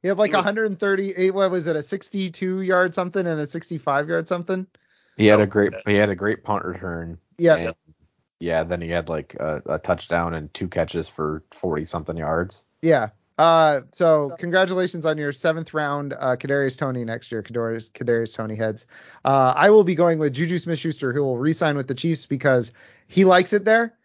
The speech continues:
Speaker 1: Um, they like it there. They like having him there. He's a role that they like. They like that kind of, uh, uh, you know,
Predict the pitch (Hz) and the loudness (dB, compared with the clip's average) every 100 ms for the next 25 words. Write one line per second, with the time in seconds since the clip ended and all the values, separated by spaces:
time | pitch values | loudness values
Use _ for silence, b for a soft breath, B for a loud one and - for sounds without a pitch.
0 | _ _ _ 123 127 131 127 123 117 127 | _ _ _ -4 -2 0 0 -2 -4 0
1 | 143 151 160 175 185 175 196 165 151 147 | 2 6 4 4 -2 0 -2 2 0 2
2 | 143 147 147 170 190 202 208 165 151 139 | 0 0 -2 -2 -4 -2 -2 -2 -4 -4
3 | 127 131 151 156 - 139 123 127 151 139 | -2 2 2 2 2 0 2 0 0 0
4 | 127 131 127 131 123 - - 139 131 120 | 2 2 2 0 0 -4 -4 -2 -2 -4
5 | 123 127 117 113 b b b - 120 117 | 0 0 0 -4 b b b -6 -2 -2
6 | 104 117 135 117 113 | -4 -4 -4 -2 -6